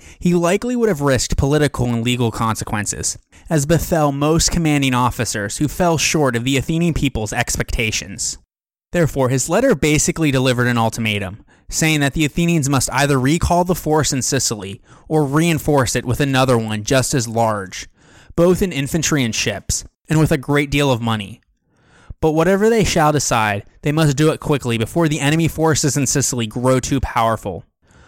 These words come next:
Once again, he tried to shock the Athenians into giving up their dreams of conquering Sicily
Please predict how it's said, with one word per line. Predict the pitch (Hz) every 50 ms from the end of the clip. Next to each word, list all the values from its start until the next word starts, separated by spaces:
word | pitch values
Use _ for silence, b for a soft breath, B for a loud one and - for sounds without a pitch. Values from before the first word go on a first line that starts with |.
| b b b b b
Once | - 165 170 - -
again, | 147 139 131 117 113 B B B B B
he | - 165
tried | - - 190 185 214 240
to | 269 247
shock | - - 208 190 196 202 - -
the | 220 220
Athenians | 196 - - 165 156 143 131 123 117 120 120 -
into | 147 131 120 131
giving | 127 135 139 139 170 175
up | 175 -
their | 185 165
dreams | 139 120 131 120 123 117 113 104 107
of | 107 -
conquering | - - 139 131 117 - 123 117 113 107
Sicily | - - 120 107 - - 104 95 98 113 B